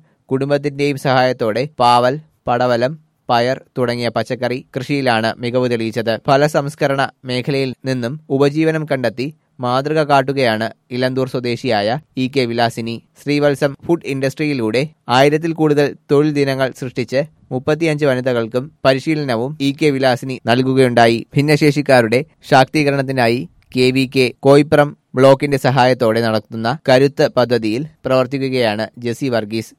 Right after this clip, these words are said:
രണ്ടായിരത്തി പതിനെട്ട് മുതൽ പുല്ലാട് കൃഷി അസിസ്റ്റന്റ് ഡയറക്ടറായി പ്രവർത്തിക്കുന്ന അമ്പിളി സി, സംസ്ഥാന സർക്കാരിന്റെ പദ്ധതികൾ പുല്ലാട് ബ്ലോക്കിലെ കർഷകർക്ക് എത്തിച്ചു കൊടുക്കുന്നതിന് നേതൃത്വം നൽകി.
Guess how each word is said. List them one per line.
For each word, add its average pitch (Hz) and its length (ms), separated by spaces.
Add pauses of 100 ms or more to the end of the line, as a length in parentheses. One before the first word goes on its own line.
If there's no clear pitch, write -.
രണ്ടായിരത്തി 120 440
പതിനെട്ട് 117 400
മുതൽ 110 220 (260)
പുല്ലാട് 131 480 (160)
കൃഷി 139 260
അസിസ്റ്റന്റ് 135 420
ഡയറക്ടറായി 117 500 (160)
പ്രവർത്തിക്കുന്ന 123 580 (400)
അമ്പിളി 139 340
സി, 123 200 (360)
സംസ്ഥാന 135 420
സർക്കാരിന്റെ 131 540 (300)
പദ്ധതികൾ 120 460 (140)
പുല്ലാട് 147 400
ബ്ലോക്കിലെ 127 420 (220)
കർഷകർക്ക് 135 640
എത്തിച്ചു 131 320
കൊടുക്കുന്നതിന് 123 580 (320)
നേതൃത്വം 120 420
നൽകി. 117 280